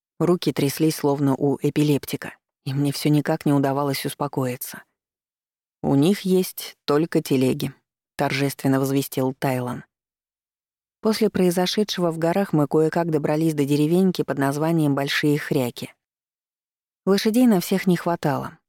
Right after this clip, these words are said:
Несколько убежало, и найти их так и не удалось. Да и дорогу постоянно пересекали узкие глубокие разломы.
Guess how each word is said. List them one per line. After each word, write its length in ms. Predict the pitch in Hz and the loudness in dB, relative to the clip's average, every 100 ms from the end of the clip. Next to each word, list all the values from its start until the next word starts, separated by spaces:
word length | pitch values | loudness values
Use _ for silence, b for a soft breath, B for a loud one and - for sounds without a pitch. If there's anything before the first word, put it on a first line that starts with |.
| _ _ _ | _ _ _
Несколько 500 | 156 160 - 139 139 | 0 0 0 -2 0
убежало, 480 | 135 139 139 165 156 | 0 0 0 0 0
и 140 | 135 | 2
найти 440 | 135 135 143 180 156 | 2 2 0 0 0
их 140 | 131 | 0
так 220 | 147 147 | -4 -2
и 20 | 139 | 0
не 100 | 139 | 2
удалось. 580 | 143 147 135 - - - _ _ - | 2 0 -2 -8 -16 -20 _ _ 0
Да 80 | 180 | 2
и 80 | 214 | 4
дорогу 400 | 214 196 151 139 | 4 2 0 -2
постоянно 500 | 156 - 151 139 135 | -4 -2 0 2 2
пересекали 540 | 139 139 160 151 139 | 0 0 -2 0 0
узкие 440 | 143 170 - 147 | 2 0 0 -2
глубокие 540 | 135 143 143 151 147 135 | 0 0 0 0 0 0
разломы. 560 | 143 151 135 131 127 | 0 0 -2 -2 -6